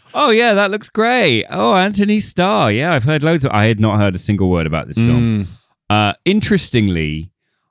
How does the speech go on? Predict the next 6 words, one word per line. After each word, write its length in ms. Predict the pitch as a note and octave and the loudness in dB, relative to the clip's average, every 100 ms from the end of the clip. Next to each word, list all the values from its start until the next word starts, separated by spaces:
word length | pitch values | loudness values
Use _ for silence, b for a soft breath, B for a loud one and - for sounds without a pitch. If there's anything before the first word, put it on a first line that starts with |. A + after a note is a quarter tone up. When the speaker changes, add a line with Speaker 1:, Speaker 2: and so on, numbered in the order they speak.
| _ | _
Speaker 1:
I 100 | G#2 | -2
think 460 | G#2 - E3+ G3+ - - | -2 -2 0 0 -4 -6
Lionsgate, 1200 | B2+ B2+ B2+ A#2 G#2 E2+ - F2 D#2+ - - - _ F2+ | -2 0 2 2 0 -2 -4 -4 -4 -10 -18 -18 _ -6
the 400 | F#2+ F#2+ F2+ F2 | -4 -2 -2 -4
distributor 760 | F#2 - F#2+ F2+ - E2+ E2 - | -6 -4 -4 -4 -4 -4 -4 -6
and, 520 | E2 D#2 D#2 D#2+ | -6 -4 -4 -6